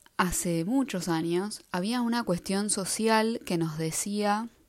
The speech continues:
que el hombre tenía una necesidad biológica por la cual iba a buscar algo afuera. Había también algo cultural que hacía que pusieran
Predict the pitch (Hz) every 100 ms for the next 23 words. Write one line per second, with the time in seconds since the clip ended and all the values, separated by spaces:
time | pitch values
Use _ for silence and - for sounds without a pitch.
0 | _ _ - 175 202 247 233 170 175 190
1 | 165 156 151 160 165 180 175 170 180 -
2 | 190 170 165 156 156 - 180 190 - -
3 | 185 180 156 - 170 175 175 165 170 202
4 | 196 185 196 - - - - - - -
5 | - 175 202 254 262 - _ _ - 180
6 | 185 202 220 240 220 220 170 160 - 170
7 | 190 202 208 226 - - 170 165 190 196
8 | 190 170 160 156 - 180 190 196